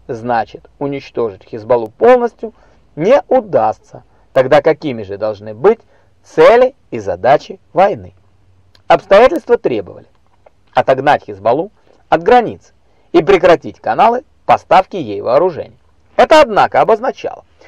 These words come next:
возвращение цаала в Южный Ливан на постоянной основе, как это было до двухтысячного года, и контроль за ливано-сирийской границей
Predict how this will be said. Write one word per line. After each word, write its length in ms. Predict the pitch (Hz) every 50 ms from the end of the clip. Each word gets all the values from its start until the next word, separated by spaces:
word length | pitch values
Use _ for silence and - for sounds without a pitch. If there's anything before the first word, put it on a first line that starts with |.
| _ - - _ _ _
возвращение 760 | - 139 151 151 175 185 170 - - - 127 113 101 98 101
цаала 600 | - - - - 208 233 247 269 277 277 330 - _
в 80 | -
Южный 440 | 123 120 120 120 113 104 107 135 156
Ливан 340 | 180 220 226 190 120 92 - _ _
на 180 | 143 123 127 120
постоянной 720 | _ 127 117 - _ - 92 90 80 73 - - 131 160
основе, 420 | 190 - - 285 262 220 131 - _ _
как 180 | _ 123 120 -
это 180 | 107 _ - 104
было 360 | 104 110 110 131 165 - - _ _ _
до 160 | 120 131 123
двухтысячного 720 | 101 98 98 - _ - 107 - - - - 180 190 220 240
года, 300 | 220 165 120 101 - - _ _ - - - _ _ _ _ _
и 160 | - 175 -
контроль 560 | - 139 113 101 _ 107 113 120 147 - 220 _ _ _ _ _ _ _ _ _ _ _ _ _ _ _ _ _ _ _ _ _ _ _ -
за 160 | 190 165 233
ливано-сирийской 880 | 220 214 208 208 170 135 117 107 _ - 147 135 123 113 _ - 110 110
границей 560 | 117 117 120 139 180 220 _ - 277 262